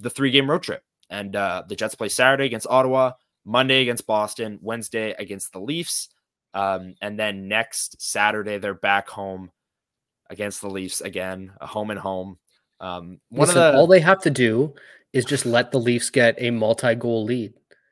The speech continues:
Speaker 1: Yeah, yeah.
Speaker 2: And then
Speaker 1: All
Speaker 2: it's a
Speaker 1: they ha-
Speaker 2: guaranteed win.
Speaker 1: The fun-, the funny thing is, there is a good portion of Jets fans, and I don't blame them. I'm not blaming these people. That if the, the Jets have been so successful this year,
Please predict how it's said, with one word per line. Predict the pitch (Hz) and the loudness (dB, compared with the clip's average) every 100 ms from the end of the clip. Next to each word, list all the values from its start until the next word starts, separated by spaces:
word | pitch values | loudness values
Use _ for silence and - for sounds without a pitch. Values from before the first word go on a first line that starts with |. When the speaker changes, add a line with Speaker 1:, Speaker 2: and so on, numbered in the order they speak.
| _ _ _ _ _ _ _ - | _ _ _ _ _ _ _ -2
Speaker 1:
Yeah, | 139 190 160 _ - | 4 4 4 _ -6
yeah. | 135 143 - _ - | -2 -2 -6 _ -6
Speaker 2:
And | 123 | -4
then | 120 123 | -2 2
Speaker 1:
All | 143 | 6
Speaker 2:
it's | |
a | 214 | 6
Speaker 1:
they | |
ha- | 226 113 | 4 2
Speaker 2:
guaranteed | 127 131 135 127 | 0 0 -2 0
win. | 131 156 104 _ - _ _ _ _ _ | 0 0 -4 _ -20 _ _ _ _ _
Speaker 1:
The | 156 | -4
fun-, | 143 147 151 | 0 0 0
the | 139 | -4
funny | 139 135 165 | -4 -4 -4
thing | 185 131 | -4 -4
is, | 101 123 | -4 -4
there | 120 139 | -2 -2
is | 156 - | -2 -4
a | 127 | -6
good | 107 113 | -4 -8
portion | - 117 107 107 | -6 -8 -6 -10
of | |
Jets | 92 95 | -8 -8
fans, | - 87 | -8 -8
and | 117 | -4
I | 117 | -2
don't | 123 120 | -2 -4
blame | 104 95 | -6 -8
them. | 80 - - | -12 -20 -14
I'm | 107 | -6
not | 110 107 | -4 -4
blaming | 104 98 90 | -6 -8 -12
these | 85 | -14
people. | - 82 82 _ _ _ _ - | -16 -16 -18 _ _ _ _ -2
That | 113 113 | 0 0
if | 120 113 _ | -4 -6 _
the, | 120 117 113 | -12 -6 -6
the | 113 | -2
Jets | 131 143 | 0 0
have | 151 - | -2 0
been | 135 123 | -2 0
so | - - 139 | -4 0 0
successful | 139 139 - 104 - | 0 -4 -4 -6 -6
this | 95 90 | -10 -12
year, | 80 | -12